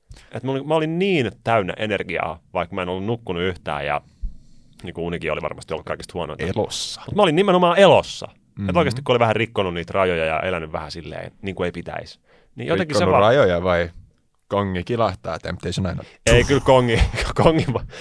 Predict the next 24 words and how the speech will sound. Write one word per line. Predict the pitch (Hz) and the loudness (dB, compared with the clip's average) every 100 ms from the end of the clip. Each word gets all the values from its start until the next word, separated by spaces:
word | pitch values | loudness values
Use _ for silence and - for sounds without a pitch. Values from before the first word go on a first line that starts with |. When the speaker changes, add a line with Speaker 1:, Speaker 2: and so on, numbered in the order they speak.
| - 110 | -8 0
Speaker 1:
voi | 110 | 0
pysyä | 117 110 95 | 0 -2 0
pois, | - 117 87 | 4 4 4
mutta, | - - - | -4 -8 -4
Speaker 2:
Okei. | - - - - - - _ _ _ | -2 -4 -8 -6 -8 -8 _ _ _
Speaker 1:
<laughs> | - 175 180 156 - - | -18 -14 -14 -16 -20 -10
mut | 98 - | -10 -4
toi, | 95 90 85 - - | 0 2 0 -4 -4
joo. | 117 87 71 - _ _ _ _ - | 0 0 -2 -10 _ _ _ _ -10
Mä | |
olin | 107 101 | -8 -6
kyllä | 104 | -4
aika | 101 95 92 | -4 -2 -4
villi, | 92 76 73 - _ _ _ 104 | -4 -6 -14 -20 _ _ _ -12
villi | 98 85 | -10 -10
setti. | - 90 - _ - - _ _ _ _ _ _ _ | -8 -10 -12 _ -20 -20 _ _ _ _ _ _ _
Speaker 2:
Mut | 98 - | -14 -2
tää | 143 | 0
on | 123 | 0
kyllä | 110 113 | 0 -2
tosi | 123 120 | -2 -4
siistiä, | 107 104 - 90 | -6 -6 -4 -6
että | 90 - 90 - _ _ _ _ - | -4 -6 -8 -10 _ _ _ _ -10
nytte, | 101 98 - 90 | -6 -6 -4 -4